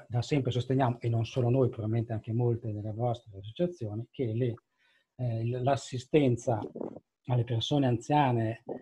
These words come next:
eh, è, eh, fa parte, deve far parte del servizio sanitario, non è una,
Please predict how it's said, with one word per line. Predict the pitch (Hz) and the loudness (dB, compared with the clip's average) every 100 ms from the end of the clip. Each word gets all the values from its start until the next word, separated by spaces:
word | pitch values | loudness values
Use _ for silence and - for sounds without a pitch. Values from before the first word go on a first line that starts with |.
| - - - | -10 -8 -4
eh, | 120 | -2
è, | - 160 131 - | 2 4 4 0
eh, | 120 113 - - _ | -4 -4 -6 -14 _
fa | - 127 | -2 4
parte, | 165 156 117 - 110 | 6 6 6 0 2
deve | 123 160 | 6 8
far | 127 117 | 6 0
parte | - 143 127 113 120 104 - - | 4 6 6 4 -6 -8 -10 -20
del | - - 139 123 | -14 -2 0 0
servizio | 135 120 151 156 117 | 0 2 2 2 -2
sanitario, | 117 113 113 98 98 139 180 - _ | -2 -2 -4 -6 -2 -2 -2 -6 _
non | 113 120 | -2 4
è | 135 117 - | 4 4 2
una, | 127 120 117 107 107 107 107 | 0 2 2 -2 -4 -6 -8